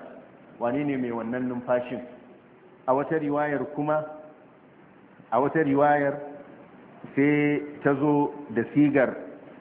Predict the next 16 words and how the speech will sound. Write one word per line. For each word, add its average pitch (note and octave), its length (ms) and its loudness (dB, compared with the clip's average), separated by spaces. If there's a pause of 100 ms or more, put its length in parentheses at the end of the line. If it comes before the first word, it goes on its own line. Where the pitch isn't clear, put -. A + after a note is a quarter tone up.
(320)
a, G#2 540 2 (1700)
"Ayyukum D3 560 0
dakhala C#3 380 -2
as-saffa - 520 -10
wa A#2+ 160 -4
huwa A#2+ 220 -6
raki', A2 380 -10 (1300)
wane C3+ 200 -4
ne B2+ 200 -4
ya A#2+ 60 -8
shiga A2+ 280 -10
sahu A#2 280 -6 (460)
alhali A#2+ 420 2
yana A2+ 180 0
mai G2+ 140 -4
ruku'u?" - 400 -8